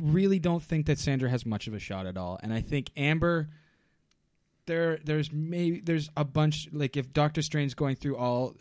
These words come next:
i-, in his head and, like, how many ways to win, I think Sandra has one out of, you know, fifty billion, and out of fifty billion, Amber has, like, y-, you know, seventy, you know?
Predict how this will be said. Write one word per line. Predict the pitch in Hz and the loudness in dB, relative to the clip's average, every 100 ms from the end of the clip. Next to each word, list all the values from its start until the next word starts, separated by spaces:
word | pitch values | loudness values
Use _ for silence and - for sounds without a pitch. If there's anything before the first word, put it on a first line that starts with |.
| - | -10
i-, | 131 | -6
in | 127 127 | -4 -2
his | 123 113 | -2 -2
head | 123 117 | -2 -2
and, | 117 113 | -2 -2
like, | 113 110 | -2 -2
how | 123 | -2
many | 120 120 | 0 0
ways | 120 120 - | 0 0 0
to | 120 | -2
win, | 113 110 104 - | 0 -2 -2 -6
I | 113 | -6
think | 131 117 - - | -6 -6 -10 -20
Sandra | - 151 143 139 | -2 2 2 2
has | 135 135 120 | 0 0 0
one | 127 120 117 110 - _ - | -2 -2 -4 -6 -14 _ -6
out | 120 | -2
of, | 117 110 107 | -2 -4 -6
you | 120 | -4
know, | 113 | -2
fifty | 104 123 110 113 | -2 -4 -4 -2
billion, | 104 110 107 104 104 - _ | 0 0 0 -4 -6 -14 _
and | 117 120 120 | -8 -4 -4
out | 120 135 | 0 0
of | 127 | 0
fifty | 151 143 143 | 0 0 0
billion, | 123 131 127 120 | 2 2 0 -2
Amber | 123 120 117 117 113 | -4 -2 0 0 0
has, | 104 110 104 98 - | 0 -2 -4 -6 -10
like, | 104 101 - | -6 -6 -6
y-, | 151 - _ _ - | -8 -10 _ _ -14
you | 92 131 | -4 0
know, | 120 98 104 _ _ _ - - - - _ | 0 -2 -10 _ _ _ -20 -20 -20 -20 _
seventy, | - - 120 101 78 - - | -10 -4 -2 -4 -10 -16 -10
you | 120 117 | -4 -2
know? | 120 143 | 0 0